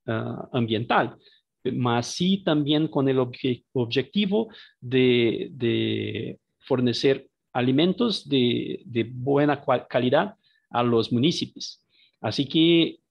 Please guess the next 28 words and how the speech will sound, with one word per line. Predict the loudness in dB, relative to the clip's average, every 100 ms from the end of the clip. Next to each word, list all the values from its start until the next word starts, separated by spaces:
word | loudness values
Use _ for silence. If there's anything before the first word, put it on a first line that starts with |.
| _
la | -2 0
mejor, | 2 2 0 2 2 2 0
ah, | 0 0 -2 0
la | 0
mayor | 2 2 2
parte | -2 2 2
de | 2
los | 0
jardines | 0 -2 0 2 2 0 -10 -10
están | -8 -4 0 0 0
localizados | -2 -2 -4 0 2 4 2 -2 _ _ _ _ _
en | 0 2
zonas | 2 2 2 0 -6 -16 -20 -6
más, | 0 2 2 0 -2 -8 -10 -6
ah, | -2 2 2 2 0 0 0 -2 -4 -6 -14 _ _ _ _
humildes, | -2 0 2 2 0 -4 -14 -20 -20 -10
¿cómo | -4 -4
se | -4 -6
dice? | -2 -2
Humildes, | 0 0 2 0 -2
así | -10 -12 -10
se | -8
dice, | -6 -8 -12 _ _ _ _ -20 _
ah, | -2 0 0 -2
de | 0
la | 0
ciudad. | 0 2 2 2 -4 _ _ _ _ -2
Ah, | 0 2 2 0 -2 -4 -8